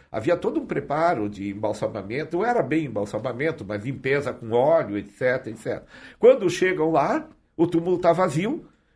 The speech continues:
e o anjo diz pras mulheres: "O que que vocês vieram fazer aqui? Ele não tá mais aqui, ele ressuscitou.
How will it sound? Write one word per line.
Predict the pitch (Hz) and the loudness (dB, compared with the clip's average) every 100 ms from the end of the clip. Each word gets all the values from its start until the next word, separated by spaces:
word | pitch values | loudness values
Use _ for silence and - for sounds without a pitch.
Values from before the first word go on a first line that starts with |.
| - | -6
e | 190 | 2
o | 170 | 4
anjo | 156 185 202 | 4 0 -4
diz | 139 185 220 | -2 -2 -4
pras | - 135 | -4 -4
mulheres: | 120 131 131 113 104 | -4 0 2 2 0
"O | - | -2
que | 175 | -4
que | |
vocês | 175 185 | -2 -2
vieram | 139 147 139 143 | 0 0 0 -4
fazer | - 127 131 | -4 -2 -2
aqui? | 131 123 98 - | -2 -4 -4 -6
Ele | 107 113 | -6 -4
não | 120 | -6
tá | 123 127 | -6 -4
mais | 120 123 | -2 -2
aqui, | 180 - 170 | -2 -2 -2
ele | 349 185 | 0 -2
ressuscitou. | 131 139 - 139 - 180 220 | -6 -10 -12 -14 -2 0 0